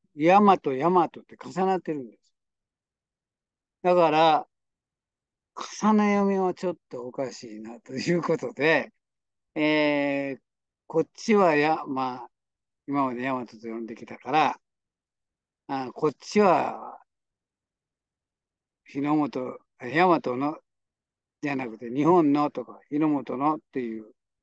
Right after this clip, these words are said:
ことで、これを日本国名になってるんだということですね。大和の大和じゃなくて、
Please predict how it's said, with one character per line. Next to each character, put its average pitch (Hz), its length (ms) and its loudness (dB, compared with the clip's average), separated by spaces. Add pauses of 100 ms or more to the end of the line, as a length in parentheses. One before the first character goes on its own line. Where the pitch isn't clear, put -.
(380)
こ 127 80 -8
と 117 140 -10
で、 165 320 2 (1120)
こ 226 160 4
れ 220 120 8
を 185 800 4 (240)
日 151 140 -4
本 156 220 0
国 143 320 -2
名 117 200 -10
に 107 140 -16
な 110 100 -18
っ 110 40 -20 (120)
て 123 160 -10
る 123 160 -12
ん 113 140 -16
だ 107 60 -20 (2250)
と 151 60 -8
い 147 80 4
う 147 80 2
こ 139 140 -2
と 117 140 -6
で - 100 -12
す - 180 -6
ね。 185 240 2 (1300)
大 185 140 4
和 180 100 6
の 135 240 -2
大 139 140 -4
和 135 120 -2
じ - 220 -20
ゃ - 20 -14
な - 60 -14
く - 60 -16
て、 - 60 -20